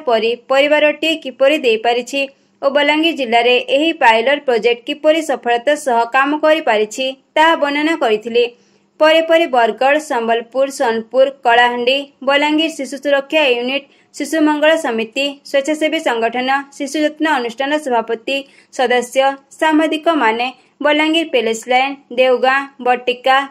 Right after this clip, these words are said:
କେଉଁଟିପାଲି, ତାଲପାଲିଠାରେ ଥିବା ଛଅଟି ପରିବାରକୁ ଯାଇ ଭେଟି ଫୋଷ୍ଟର କେୟାର ମାଧ୍ୟମରେ ସେମାନେ କିପରି ଶିଶୁମାନଙ୍କୁ ଏକ ପରିବାର ଦେଇପାରିଛନ୍ତି, ସେମାନଙ୍କ ମାନସିକତା ଓ ମନୋଭାବକୁ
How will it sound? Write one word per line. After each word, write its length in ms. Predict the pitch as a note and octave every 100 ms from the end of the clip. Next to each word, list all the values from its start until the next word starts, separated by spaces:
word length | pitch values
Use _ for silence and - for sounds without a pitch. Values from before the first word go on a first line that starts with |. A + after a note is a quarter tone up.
| -
କେଉଁଟିପାଲି, 680 | B3+ B3 B3+ B3+ B3 B3+ C#4+ C#4 -
ତାଲପାଲିଠାରେ 760 | B3+ B3 C#4 D#4 D#4+ B3 B3+ B3+
ଥିବା 220 | C#4 C#4+ C#4
ଛଅଟି 340 | - C#4+ D4+ E4
ପରିବାରକୁ 560 | C4+ A#3 A3+ B3 C4 D4+
ଯାଇ 240 | C4+ A#3 - - _ - -
ଭେଟି 300 | C4 C#4+ E4 D#4+
ଫୋଷ୍ଟର 400 | D4 B3+ - D4+ D#4
କେୟାର 200 | D4 D4+
ମାଧ୍ୟମରେ 600 | D#4 A3+ - A#3 A#3 A#3+ A#3
ସେମାନେ 460 | C4+ D#4 D#4 E4
କିପରି 460 | D#4+ A#3+ - A#3+ B3+ C4 _
ଶିଶୁମାନଙ୍କୁ 840 | C4+ - D#4+ C#4+ A3 G#3+ A3 B3 -
ଏକ 160 | B3+ D4 C#4+
ପରିବାର 380 | C#4 C4+ C#4+ D4+ D4+
ଦେଇପାରିଛନ୍ତି, 760 | A3+ G#3+ A#3 B3 C#4 C4 C#4 C4+ _ _ _
ସେମାନଙ୍କ 480 | - D4+ D#4 D#4 D4+ E4 C4
ମାନସିକତା 720 | A3 G#3 G#3 F#3+ B3 - C4+ C4
ଓ 60 | C4+
ମନୋଭାବକୁ 760 | C#4 D4 D#4 D4+ G#3+ G3 G#3+